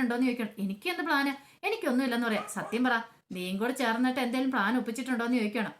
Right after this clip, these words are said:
എനിക്ക് തോന്നുന്നത് മിക്കവാറും നിങ്ങൾ എല്ലാവരും കൂടെ കൂടി ചേർന്നിട്ട് ദേ ആദർശായിട്ടൊരു നവ്യ നയനടുത്തേക്കും പണി കൊടുത്താന്ന് എനിക്ക് തോന്നുന്നത്,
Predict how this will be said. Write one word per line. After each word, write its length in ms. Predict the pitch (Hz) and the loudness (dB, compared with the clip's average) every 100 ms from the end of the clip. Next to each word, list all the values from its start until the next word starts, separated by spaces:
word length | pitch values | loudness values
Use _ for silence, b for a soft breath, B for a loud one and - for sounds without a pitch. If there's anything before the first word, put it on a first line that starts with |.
| _ | _
എനിക്ക് 240 | - 165 214 | -14 -8 -2
തോന്നുന്നത് 320 | 220 226 247 B B | 0 0 -4 B B
മിക്കവാറും 560 | 294 339 370 294 240 254 | -4 -2 -2 0 2 2
നിങ്ങൾ 220 | 220 247 247 | 2 2 2
എല്ലാവരും 300 | 226 233 247 | 0 0 2
കൂടെ 100 | 254 254 | 0 0
കൂടി 180 | 202 - | -2 0
ചേർന്നിട്ട് 460 | 247 226 247 247 - - | -2 -2 -2 -2 -4 -8
ദേ 120 | 214 254 247 B B B | -6 -6 -6 B B B
ആദർശായിട്ടൊരു 680 | 294 330 339 320 302 277 302 | 0 2 0 0 0 0 0
നവ്യ 280 | 240 202 226 226 - | 0 2 -2 -4 -6
നയനടുത്തേക്കും 600 | 214 202 214 220 247 254 | -2 0 0 0 0 0
പണി 180 | 214 208 | 0 0
കൊടുത്താന്ന് 380 | 240 214 233 240 | 0 0 0 0
എനിക്ക് 180 | 202 214 | 0 -2
തോന്നുന്നത്, 280 | 196 196 | -2 -4